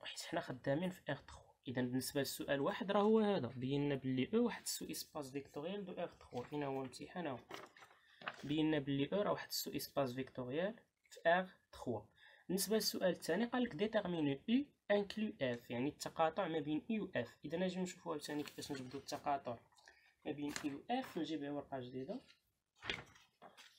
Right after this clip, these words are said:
السؤال الثاني جوج،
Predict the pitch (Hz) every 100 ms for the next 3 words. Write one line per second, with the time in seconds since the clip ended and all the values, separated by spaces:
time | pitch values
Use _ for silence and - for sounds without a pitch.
0 | _ _ _ _ _ - _ _ _ _
1 | _ _ _ _ _ _ _ - - -
2 | - - - - 143 - - 135 120 190
3 | 240 - - - - _ _ _ _ _
4 | _ _ _ _ _ _ _ - - 113
5 | 123 196 -